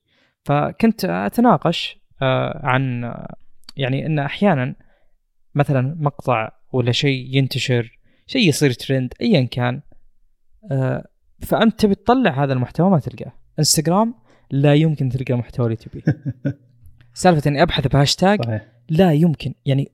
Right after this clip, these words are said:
Speaker 1: انسى الموضوع، البحث ما راح يطلع لك. ات-، يعني إما تطلع اسم حساب أو اسم شخص، وهذا الشيء طوروه مؤخرًا، م-، مو من بداية انستغرام هو البحث فيه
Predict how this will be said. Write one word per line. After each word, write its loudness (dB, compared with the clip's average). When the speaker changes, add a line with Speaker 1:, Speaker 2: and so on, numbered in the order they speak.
Speaker 1:
انسى 6
الموضوع، 2
البحث -2
ما 4
راح 0
يطلع 0
لك. -6
ات-، -6
يعني 0
إما 6
تطلع -2
اسم -4
حساب 0
أو 2
اسم 4
شخص، -2
وهذا 2
الشيء -2
طوروه 6
مؤخرًا، 0
م-، -4
مو 4
من 0
بداية -2
انستغرام -4
هو -4
البحث -6
فيه -4